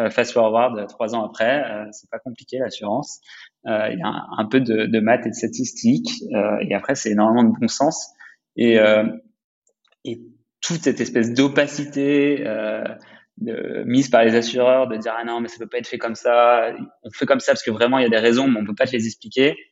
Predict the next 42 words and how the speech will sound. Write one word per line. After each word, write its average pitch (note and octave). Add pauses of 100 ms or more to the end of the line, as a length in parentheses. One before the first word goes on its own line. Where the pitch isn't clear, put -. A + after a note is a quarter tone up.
(360)
C'est -
globalement A#2
pas A#2
mal A#2+
de A#2
bullshit. A#2 (160)
Euh, A2+
et A#2+
donc, A2+
cette A#2
candeur C3+
très B2+
forte, - (120)
euh, A2 (580)
elle A2
est G#2
extrêmement B2+
importante. C3+ (160)
Et, A2+
euh, G#2
et G#2
c'est G#2+
ce G#2
que -
je A#2
dis B2+ (160)
quand G#2
j'investis G#2
dans A2+
des, G#2+ (220)
des A2
insurtech G#2+
maintenant. A#2+
Et G#2 (500)
c'est, A2
euh, - (240)
tu -
prends, G#2
euh, G2
un -
cerveau, G#2+
euh, G2